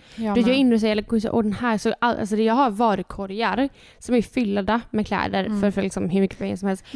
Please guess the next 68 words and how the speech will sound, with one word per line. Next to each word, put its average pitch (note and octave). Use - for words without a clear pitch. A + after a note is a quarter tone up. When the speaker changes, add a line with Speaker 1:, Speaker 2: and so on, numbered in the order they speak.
Speaker 2:
Jag A3+
kommer C#4+
inte -
köpa G3+
något C#4
av G3+
det, C#4
men A3+
Speaker 1:
Jag G#3
har G3+
ju F#3+
köpt -
lite F#3
grejer. F#3
Speaker 2:
Ja, G#3+
men A3
det A#3+
har A#3
faktiskt G#3
inte F#3+
jag F#3+
gjort. G3
Och A#3
jag, A3
Speaker 1:
Nej. F#3
Speaker 2:
ens C4
så B3+
länge, A3+
alltså, A3
jag G#3+
Speaker 1:
Men A3+
Speaker 2:
ska G#3+
Speaker 1:
du -
får -
inte A#3+
Speaker 2:
verkligen A3+
Speaker 1:
ens F3+
Speaker 2:
försöka -
Speaker 1:
plats -
med A#3
någonting F3
i E3+
din E3
garderob. E3+
Speaker 2:
Nej, A3+
Speaker 1:
Alltså, G#3
du G#3+
får G#3+
Speaker 2:
exakt. F#3+
Speaker 1:
typ F3+
rensa F3+
den F#3+
Speaker 2:
Ja, B3
Speaker 1:
först. A3+
Speaker 2:
men A#3
alltså, A#3
jag A#3+
känner A#3
så G#3+
här, G#3+
jag A3
ska C#4+
verkligen B3+
försöka G3
att -
inte A3+
handla. G#3+
För -